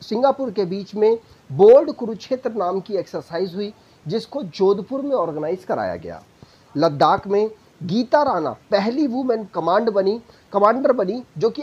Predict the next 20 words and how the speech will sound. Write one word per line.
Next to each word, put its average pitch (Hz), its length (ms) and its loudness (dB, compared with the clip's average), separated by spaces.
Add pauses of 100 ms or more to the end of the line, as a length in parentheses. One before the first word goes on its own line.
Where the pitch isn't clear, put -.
(120)
army 202 400 -2
की 262 120 -10
battalion 170 560 -2
को 208 160 -6
lead 214 380 -6
कर 160 160 0
रही 151 220 -4
थी। 247 160 -8
कहाँ? 240 300 -2
लद्दाख 139 640 -2
में। 92 200 -12 (440)
आगे 147 200 -2
बात 160 200 -2
करें, 165 200 -12 (360)
अगला 214 240 0
क्वेश्चन, - 340 -18 (560)
Sports 226 600 0
Authority 190 680 -4
of 220 180 -2
India 113 240 -10